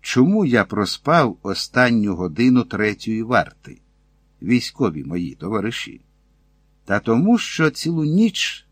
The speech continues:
зв'язував і жбурляв у річку жінок та дівчат коткодрилям, бо не буде на Січі жіночого духу. Так постановив я,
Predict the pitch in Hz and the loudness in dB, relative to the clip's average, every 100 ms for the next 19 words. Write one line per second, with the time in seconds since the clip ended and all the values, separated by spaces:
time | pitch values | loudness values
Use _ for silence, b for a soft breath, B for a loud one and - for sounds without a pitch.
0 | _ 87 80 78 123 208 190 107 78 - | _ -14 -10 -2 2 2 2 -2 -4 -8
1 | _ _ _ _ _ - 107 87 110 107 | _ _ _ _ _ -6 -4 -2 -2 0
2 | 147 196 170 131 139 190 - 165 143 147 | 2 2 4 2 2 0 -4 -4 -4 -2
3 | 156 185 185 - 143 139 131 - 180 - | 0 0 -2 -4 -4 -2 -4 0 0 0
4 | _ _ _ _ _ _ 107 - - 98 | _ _ _ _ _ _ -6 -4 -2 -2
5 | 107 101 69 - - _ _ _ _ _ | 0 -2 -4 -10 -20 _ _ _ _ _
6 | _ _ _ _ - 110 110 - 113 127 | _ _ _ _ -2 0 0 0 0 0
7 | 156 208 110 87 85 - - 139 - 151 | 0 -2 -2 -4 -6 -4 0 0 -2 -6
8 | 143 _ _ - 82 107 101 107 - 107 | -8 _ _ -18 -6 -2 0 -2 -4 -4
9 | 107 117 123 - - _ _ _ _ _ | -2 0 0 -2 -20 _ _ _ _ _
10 | _ _ _ _ 92 110 131 - - 104 | _ _ _ _ 2 4 2 -6 -10 -10
11 | - 104 92 90 85 120 101 87 127 101 | -6 -4 -2 -2 -2 -2 -2 -2 0 0